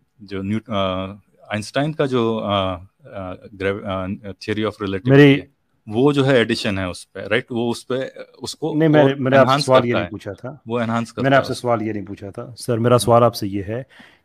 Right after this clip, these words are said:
Speaker 2: कि
Speaker 1: हम्म।
Speaker 2: इस वक्त जो हमारी कंटेम्परेरी अंडरस्टैंडिंग है in relation to gravity, ये theory of general relativity की बेस पे है या न्यूटोनियन बेसिस पे है?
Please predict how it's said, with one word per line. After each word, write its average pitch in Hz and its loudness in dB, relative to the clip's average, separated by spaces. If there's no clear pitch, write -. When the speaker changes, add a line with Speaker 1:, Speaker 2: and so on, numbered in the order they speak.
Speaker 2:
कि 147 -4
Speaker 1:
हम्म। 104 -6
Speaker 2:
इस 135 -4
वक्त 135 2
जो 139 2
हमारी 117 -2
कंटेम्परेरी 123 -4
अंडरस्टैंडिंग 113 -4
है 110 -10
in 135 -2
relation 120 -2
to 113 -4
gravity, 110 -4
ये 139 4
theory 123 2
of 92 -14
general 120 0
relativity 120 -2
की 156 -6
बेस 143 0
पे 156 -6
है 175 -6
या 120 0
न्यूटोनियन 123 0
बेसिस 95 -10
पे 95 -16
है? 123 -16